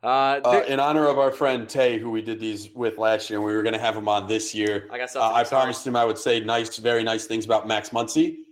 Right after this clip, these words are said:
Speaker 2: So I'm saying very nice things about Max Muncy. That guy was a revelation last year, and I don't think it was a fluke.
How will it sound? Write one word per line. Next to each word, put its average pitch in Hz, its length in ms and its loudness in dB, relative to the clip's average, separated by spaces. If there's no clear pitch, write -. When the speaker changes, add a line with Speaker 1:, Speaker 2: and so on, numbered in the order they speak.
Speaker 2:
So - 160 0
I'm 113 140 0
saying 110 280 -2
very 107 160 0
nice 92 180 -6
things 92 180 -12
about 87 160 -6
Max 82 280 -10
Muncy. 87 240 -18
That 107 200 2
guy 110 140 4
was 104 180 0
a 92 60 -6
revelation 95 560 -2
last 104 300 -4
year, 123 220 -4
and 101 80 -2
I 92 60 0
don't 101 220 0
think 95 120 -8
it 98 40 -6
was 85 140 -10
a - 40 -16
fluke. - 320 -18